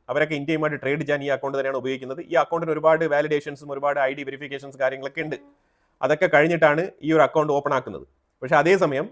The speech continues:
ഈ നൂറ്റി മുപ്പതിലധികം രാജ്യങ്ങൾ ഇന്ത്യയുമായിട്ട് ട്രേഡ് ചെയ്യാൻ ഈ അക്കൗണ്ട് ഉപയോഗിക്കുന്നുണ്ട്. അപ്പോൾ ഇതുവരെ ഇന്ത്യയുമായിട്ട് ട്രേഡ് ചെയ്യുന്ന ആൾക്കാർ എന്താണ് ചെയ്തുകൊണ്ടിരുന്നത്? അവരുടെ കറൻസി വെച്ചിട്ട് അവർ ഡോളർ ബൈ ചെയ്യും. എന്നിട്ട്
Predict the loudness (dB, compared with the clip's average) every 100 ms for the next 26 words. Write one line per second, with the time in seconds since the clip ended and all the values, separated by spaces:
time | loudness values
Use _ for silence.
0 | _ _ -6 0 0 0 0 4 4 4
1 | 4 4 4 0 0 0 0 0 0 0
2 | 0 -2 -2 -2 -4 -2 -4 -4 -10 -10
3 | -14 _ _ -4 -2 -2 2 6 8 8
4 | 6 -2 -8 -2 2 4 4 4 2 2
5 | 0 0 0 0 4 2 2 -4 -4 -6
6 | -6 -8 -2 0 2 0 0 -2 -2 -6
7 | -6 -2 0 0 4 6 6 4 0 -4
8 | -16 _ _ _ -6 -2 0 0